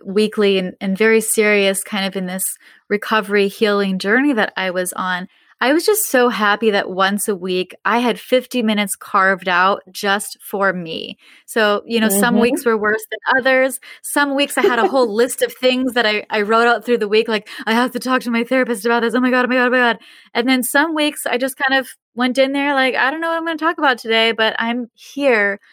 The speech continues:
Speaker 1: creating space for myself." And that was so luxurious.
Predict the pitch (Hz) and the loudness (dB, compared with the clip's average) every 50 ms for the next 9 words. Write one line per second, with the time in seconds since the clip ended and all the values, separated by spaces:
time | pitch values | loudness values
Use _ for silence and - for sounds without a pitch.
0 | _ _ - - - 254 240 226 220 220 214 226 220 214 214 - - - - 202 | _ _ -8 -2 0 2 4 4 4 4 4 2 0 -2 -4 -4 -6 -2 0 0
1 | 202 202 202 202 - - - _ - - - 202 202 196 190 190 185 185 180 - | 0 0 0 -2 -4 -10 -16 _ -12 -6 -2 0 0 0 0 -2 -6 -6 -8 -12
2 | - - - 208 196 175 170 175 180 - - - 196 196 208 196 185 196 202 202 | -8 -2 0 0 0 0 -2 -4 -8 -12 -14 -10 -4 -2 -2 -2 -2 -4 -6 -4
3 | - - - 214 202 196 202 208 208 208 _ - 208 208 208 196 180 180 180 190 | -4 -4 -2 0 0 2 2 0 -2 -4 _ -6 -2 -2 -2 -2 -2 -4 0 2
4 | 302 359 277 180 - - - - - - - | 2 2 2 0 -2 -6 -6 -8 -8 -8 -10